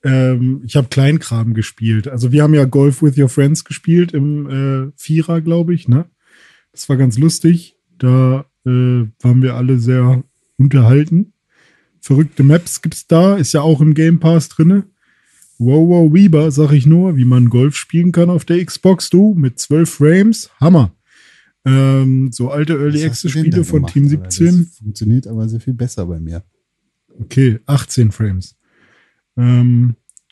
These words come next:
Speaker 1: ist gut, macht Spaß, macht sehr viel Spaß, aber, ähm, ist natürlich noch nicht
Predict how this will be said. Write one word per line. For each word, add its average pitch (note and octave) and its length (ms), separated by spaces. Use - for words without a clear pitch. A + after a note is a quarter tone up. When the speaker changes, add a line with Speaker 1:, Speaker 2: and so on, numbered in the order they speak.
Speaker 1:
ist D#3 240
gut, C#4 220
macht F3+ 200
Spaß, A3 320
macht D3+ 180
sehr F3+ 100
viel D#3+ 140
Spaß, G3 540
aber, D#3+ 600
ähm, D3 360
ist C#3 200
natürlich C3+ 360
noch G#2 120
nicht G2+ 280